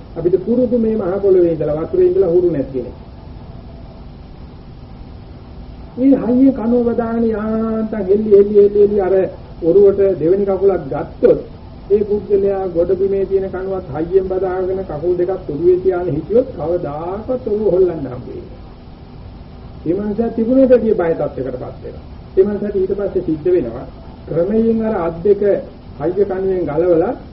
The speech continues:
ඔරුවෙම බඳ හෝ බදාගෙන ඔරුව තුල ඇත්තා වූ නව මේ සමතුලිත භාවයට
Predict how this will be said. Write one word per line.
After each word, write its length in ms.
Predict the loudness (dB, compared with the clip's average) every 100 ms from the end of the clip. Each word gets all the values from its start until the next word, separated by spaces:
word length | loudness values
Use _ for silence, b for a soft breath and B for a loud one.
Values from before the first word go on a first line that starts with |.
| -4
ඔරුවෙම 440 | 4 6 8 8 8 2 -6 -16 -14
බඳ 280 | -6 -2 2
හෝ 200 | 4 4
බදාගෙන 560 | 2 -2 -4 -2 0 0 -2 -8 -10
ඔරුව 280 | 0 2 4
තුල 200 | 4 2
ඇත්තා 440 | 2 -2 -6 -6 0
වූ 240 | 2 2
නව 360 | 0 -2 -4 -2 0 -2 -10 -18 -18 -18 -18 -18 -18 -18 -18 -18 -18 -18 -18 -18 -18 -18 -18 -18
මේ 180 | -6 -4
සමතුලිත 480 | -2 -2 0 0 0
භාවයට 580 | -2 -2 -4 -4 -6 -4